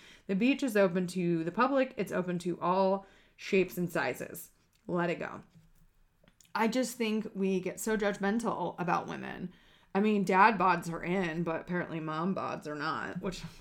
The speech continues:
come on, man. After having so many kids, yeah, some has, have the genetics to pop right back,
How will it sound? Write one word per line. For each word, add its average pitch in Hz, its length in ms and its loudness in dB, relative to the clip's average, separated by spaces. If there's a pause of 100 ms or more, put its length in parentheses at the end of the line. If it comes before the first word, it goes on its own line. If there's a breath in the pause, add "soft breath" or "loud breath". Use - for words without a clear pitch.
(140)
come 269 220 -4
on, - 220 -6
man. - 420 -8 (720 soft breath)
After 277 340 -2
having 190 300 2
so 180 180 -2
many 180 200 0
kids, 185 320 -2
yeah, 254 140 6
some 269 280 0
has, 330 320 4 (200)
have 233 320 2
the 208 100 4
genetics 190 580 0
to - 180 -2 (240)
pop 220 320 0
right 220 240 6
back, 240 500 6